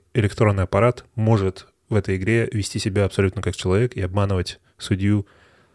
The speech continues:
так же часто, как человек может обманывать судью. И дальше он переходит к описанию электронного компьютера.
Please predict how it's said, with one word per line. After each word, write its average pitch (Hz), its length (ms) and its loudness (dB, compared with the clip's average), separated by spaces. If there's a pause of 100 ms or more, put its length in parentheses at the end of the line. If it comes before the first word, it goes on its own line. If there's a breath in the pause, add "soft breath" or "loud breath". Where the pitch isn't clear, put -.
(520 loud breath)
так 104 160 6
же 95 80 -6
часто, - 320 -2
как - 160 -6
человек 120 340 2
может 90 240 -4
обманывать 85 380 -6
судью. 87 320 -12 (540)
И 127 60 -2
дальше 139 260 6
он 117 80 4
переходит 117 420 4
к - 100 -2
описанию 107 580 2
электронного 98 520 0
компьютера. 95 560 -2